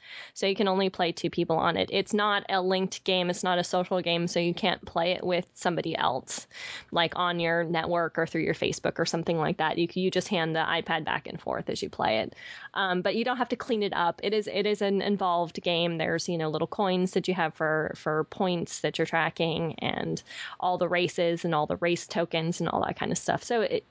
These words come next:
it, in terms of, like, setting it up, it can take a while to set it up and,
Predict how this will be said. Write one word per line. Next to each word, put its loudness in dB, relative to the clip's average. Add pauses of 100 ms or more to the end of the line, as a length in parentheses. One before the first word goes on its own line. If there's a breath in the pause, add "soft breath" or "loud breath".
it, 0
in 2
terms 0
of, 0
like, 0
setting 2
it 2
up, 2
it -2
can -4
take -2
a 0
while 2
to 0
set -2
it 0
up 0
and, -2